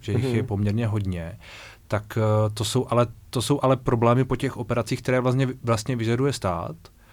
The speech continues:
Speaker 1: aby, aby ty
Speaker 2: Hmm.
Speaker 1: si, aby ty si mohla mít, eh, to F-ko v, v občance.
Speaker 2: Jo, tady bych to zase uvedla na pravou míru. Většina lidí si myslí, že stát vyžaduje tu chirurgickou
Speaker 1: Ne, on,
Speaker 2: jakoby
Speaker 1: on, on, on
Speaker 2: plastickou
Speaker 1: vyžaduje sterilizaci.
Speaker 2: Vyžaduje, eh,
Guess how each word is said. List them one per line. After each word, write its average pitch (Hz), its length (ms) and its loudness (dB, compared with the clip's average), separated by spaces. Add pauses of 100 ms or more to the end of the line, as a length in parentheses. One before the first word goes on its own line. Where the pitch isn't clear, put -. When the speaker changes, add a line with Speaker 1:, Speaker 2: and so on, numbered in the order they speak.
(320)
Speaker 1:
aby, 113 300 0
aby 113 200 0
ty 117 140 0
Speaker 2:
Hmm. 120 180 -2
Speaker 1:
si, 123 360 2
aby 117 180 -2
ty 117 120 -2
si 127 140 -4
mohla 117 280 2
mít, 117 340 -2
eh, 117 40 0 (500)
to 120 160 -2
F-ko 113 340 -2
v, - 200 -10 (180)
v 107 100 -4
občance. 98 500 -6
Speaker 2:
Jo, 131 180 6 (100)
tady 135 160 4
bych 147 120 -2
to 143 100 -4
zase 113 240 -2
uvedla 135 280 4
na 135 100 2
pravou 139 320 2
míru. 135 420 2
Většina 131 380 0
lidí 123 240 0
si - 160 -4
myslí, 113 340 -2
že 120 120 -2
stát 117 320 0
vyžaduje 113 440 0
tu 120 100 -6
chirurgickou 113 600 -2
Speaker 1:
Ne, 113 100 4
on, 117 60 4
Speaker 2:
jakoby 127 180 0
Speaker 1:
on, 135 60 6
on, 123 60 6
on - 40 2
Speaker 2:
plastickou 127 440 4
Speaker 1:
vyžaduje 147 300 8
sterilizaci. 107 560 2 (280)
Speaker 2:
Vyžaduje, 127 580 4
eh, 107 800 -6